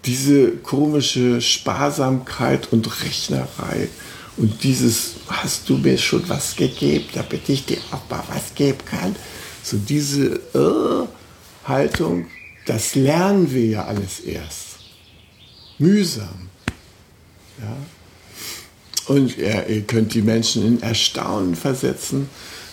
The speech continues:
wenn ihr kleine Buddha-Geschenke macht. Ähm, mit meinen Buddha-Lehrlingen haben wir das ja ausprobiert, dass wir einfach Leuten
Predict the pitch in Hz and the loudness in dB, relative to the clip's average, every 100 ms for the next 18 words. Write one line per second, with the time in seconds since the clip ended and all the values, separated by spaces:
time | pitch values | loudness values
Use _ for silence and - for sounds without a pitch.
0 | - - 120 127 120 131 131 113 123 - | -12 2 4 4 2 2 2 2 -4 -8
1 | 131 120 127 123 127 165 151 113 110 - | -2 0 2 2 2 2 2 2 0 0
2 | 110 98 104 98 95 92 - - - - | 0 -2 -4 -4 -4 -6 -12 -20 -20 -18
3 | - - - - - 107 98 98 - - | -20 -20 -20 -14 0 4 4 2 -2 -12
4 | - - - - - - - 107 110 - | -20 -20 -20 -20 -20 -20 -4 0 0 0
5 | 120 110 110 101 110 120 117 113 107 107 | 2 4 4 4 2 4 4 4 4 2
6 | 107 101 98 110 - 110 101 - - 147 | 0 0 -2 -2 -2 -4 -6 -6 -6 -6
7 | - - 110 104 - - - - - - | -8 -10 -6 -6 -8 -18 -20 -18 -12 -4
8 | - 117 - 175 170 170 147 135 - - | 2 2 2 0 0 0 -2 -2 -6 -16
9 | - - - - 120 139 151 147 135 - | -20 -20 -8 2 4 4 4 0 0 -2